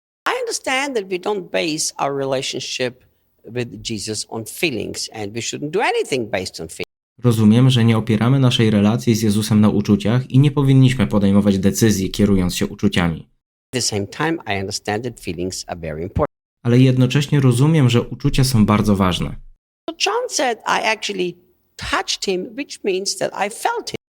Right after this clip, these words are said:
Speaker 2: Jan mówił, że naprawdę go dotykał, co oznacza, że go czuł.
Speaker 1: My dear friend, I've been married for more than thirty-eight years.
Speaker 2: Mój drogi przyjacielu, jestem żonaty od ponad trzydziestu ośmiu lat.
Speaker 1: I touch Debbie, when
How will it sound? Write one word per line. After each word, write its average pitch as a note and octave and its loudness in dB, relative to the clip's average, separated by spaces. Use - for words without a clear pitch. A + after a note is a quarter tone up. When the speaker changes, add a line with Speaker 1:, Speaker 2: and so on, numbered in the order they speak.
Speaker 2:
Jan D3 4
mówił, A#2 6
że A2 2
naprawdę B2+ 2
go A#2+ 2
dotykał, G#2+ 0
co - -4
oznacza, G#2 2
że A2+ 4
go B2+ 4
czuł. A2+ 2
Speaker 1:
My G#3 -8
dear G#3 -4
friend, F#3 -4
I've F#3+ -4
been G3 -4
married F3+ -2
for E3 -4
more D#3+ -6
than D#3+ -8
thirty-eight D#3+ -6
years. A#2 -4
Speaker 2:
Mój C3+ 4
drogi A2 2
przyjacielu, G2 0
jestem A2+ 2
żonaty A#2 2
od A2 -6
ponad A2 -2
trzydziestu G#2+ -2
ośmiu G#2 2
lat. E2+ -2
Speaker 1:
I F3+ -6
touch F#3+ -8
Debbie, E3+ -4
when G2 -14